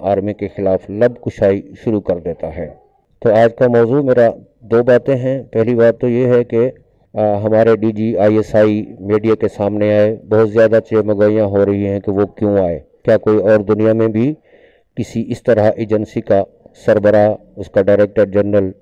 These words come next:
सामने आता है या नहीं आता। दूसरा जो मेरा मौजू है वो है कि आखिर डीजी आईएसआई आवाम के सामने, मीडिया के सामने क्यों आए।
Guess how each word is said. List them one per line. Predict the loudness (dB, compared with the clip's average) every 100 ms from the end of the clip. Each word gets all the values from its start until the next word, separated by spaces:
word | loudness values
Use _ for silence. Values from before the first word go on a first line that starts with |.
| _ _ _ _ -16
सामने | -6 -4 -2 -2
आता | -2 0 0
है | 0 -4 -6
या | -10 -2 0
नहीं | 0 -4 -6 -8
आता। | -8 -12 -18 _ -12
दूसरा | -4 -2 2 4 2
जो | 0 0 0
मेरा | 2 2
मौजू | 4 2 2 2
है | 4 4
वो | 4 4 2 -2 -10
है | -2 -2
कि | 0 0 -2 -2 -16 -20 _ _ _ _ _ -2
आखिर | 0 0 0
डीजी | -2 -4 -4
आईएसआई | -2 0 0 0 -2 -2 -4 -14 _ _ _ _ -2
आवाम | 2 2 0
के | -4 -6
सामने, | -2 -2 -2 -2
मीडिया | -2 0 0
के | -2
सामने | -6 -8 -8 -8
क्यों | -10 -8 -2 0 0 -4
आए। | -10